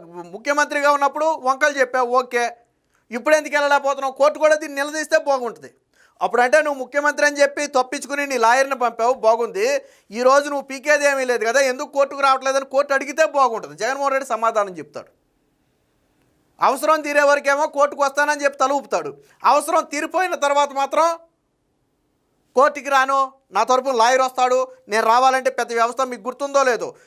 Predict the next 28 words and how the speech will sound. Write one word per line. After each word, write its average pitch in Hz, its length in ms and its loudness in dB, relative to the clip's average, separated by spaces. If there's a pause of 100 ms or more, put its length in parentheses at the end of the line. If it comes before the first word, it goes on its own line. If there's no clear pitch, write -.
(140)
జగన్మోహన్ 277 680 2
రెడ్డి 262 220 -2
ముఖ్యమంత్రి 254 640 -2
అయిన 240 380 -2
తర్వాత 220 440 0
కూడా 202 220 -4
ఒక్కసారి 233 460 -4
కోర్టుకు 240 340 -4
వెళ్ళాడు, 127 280 -10 (460)
సీబీఐ 240 340 0
కోర్టుకు 226 320 -6
హాజరైనట్టున్నాడు, 170 720 -4
అది 165 180 -6
సీబీఐ 196 320 -4
కోర్టే. 170 380 -10 (880)
ఒక్కసారి 254 480 2
హాజరయ్యాడు. 220 600 0 (480)
ఆ 208 140 4
తరువాత 285 440 2
జగన్మోహన్ 277 540 0
రెడ్డి 269 180 -2
కోర్టుకి 269 300 0
ఏం 262 100 -2
సమాధానం 269 480 -2
చెప్పాడో 240 260 0
తెలుసా? 220 280 -4
హాజరు 233 360 0
అవ్వకుండా, 240 560 0